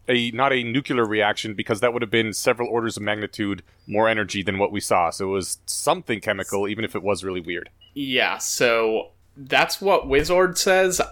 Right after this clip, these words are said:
Speaker 2: I don't buy it because one of the people who was very convinced that it was fusion was one of the world's leading electrochemists.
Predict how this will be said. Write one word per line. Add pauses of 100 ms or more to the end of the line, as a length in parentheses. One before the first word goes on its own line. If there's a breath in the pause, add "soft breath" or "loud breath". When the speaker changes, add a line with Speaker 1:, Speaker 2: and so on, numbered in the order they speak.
(120)
Speaker 2:
I
don't
buy
it
because
one
of
the
people
who
was
very
convinced
that
it
was
fusion
was
one
of
the
world's
leading
electrochemists.